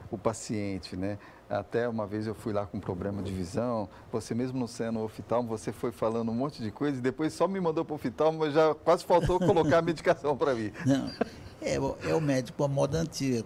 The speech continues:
Speaker 2: Quando eu fui, eu fui pra Jandira, em mil novecentos e setenta e sete, não existia nenhum médico que morava, que morasse na cidade. Eu fui o
Speaker 1: Nossa.
Speaker 2: primeiro médico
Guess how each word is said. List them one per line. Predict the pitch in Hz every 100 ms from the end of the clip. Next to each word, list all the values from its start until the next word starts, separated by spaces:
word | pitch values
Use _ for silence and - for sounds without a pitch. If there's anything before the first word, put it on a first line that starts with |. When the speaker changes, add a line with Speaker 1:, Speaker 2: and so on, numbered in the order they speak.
| -
Speaker 2:
Quando | 131 127 123
eu | 123 131
fui, | 117 - 123 123
eu | 123 113
fui | - 123 120
pra | - 113
Jandira, | 101 107 95 139 147 117 110 - - - -
em |
mil | 123 127
novecentos | 120 110 123 -
e |
setenta | 113 120 117 120
e | 113
sete, | - - 135 127 - 120 110 - - - - - -
não | 143
existia | 139 131 131 - 170 156
nenhum | 185 202 190
médico | 160 160 139
que | -
morava, | 131 120 117 113 113 123 123 110 -
que | 117
morasse | 120 117 123 -
na | 117
cidade. | - 127 120 117 - - -
Eu | 147
fui | 196 175
o |
Speaker 1:
Nossa. | 170
Speaker 2:
primeiro | 170 170 147 151 160 165 170
médico | 143 123 123 123 147 - 165